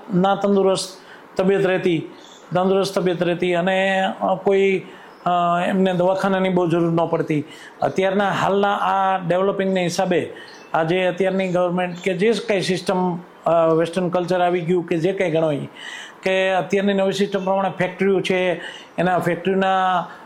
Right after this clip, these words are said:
અ, પોલ્યુશનથી ઘણું બધું નુકસાન થાય છે અને, અ, અહીંની પ્રજામાં ઘણા ફેરફાર આવ્યા છે. કપડાથી લઈને બધે ચેન્જ થઈ ગયું છે. પછી વાહનો થતા હલનચલન કે એક્સરસાઇઝ બંધ થઈ ગઈ,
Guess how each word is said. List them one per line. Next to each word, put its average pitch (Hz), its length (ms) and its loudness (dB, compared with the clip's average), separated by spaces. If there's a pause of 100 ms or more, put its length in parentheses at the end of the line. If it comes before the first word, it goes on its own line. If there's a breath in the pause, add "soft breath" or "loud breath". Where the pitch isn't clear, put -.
(120)
અ, 165 180 2
પોલ્યુશનથી 185 1080 0 (100)
ઘણું 185 200 2
બધું 185 220 2
નુકસાન 170 380 0
થાય 127 200 -2
છે - 240 -16 (280 loud breath)
અને, 180 340 2 (200)
અ, 165 40 2 (380)
અહીંની 180 300 0
પ્રજામાં 190 600 0
ઘણા 185 220 0
ફેરફાર 175 380 0
આવ્યા 139 220 0
છે. - 100 -10 (440 loud breath)
કપડાથી 190 440 0
લઈને 196 220 2
બધે 190 240 2
ચેન્જ 190 320 0
થઈ 156 100 2
ગયું 135 200 0
છે. - 40 -4 (380 loud breath)
પછી 175 200 0
વાહનો 185 360 2
થતા 196 500 2
હલનચલન 190 520 0
કે 185 120 -2
એક્સરસાઇઝ 185 420 0
બંધ 185 280 0
થઈ 175 100 0
ગઈ, 147 140 2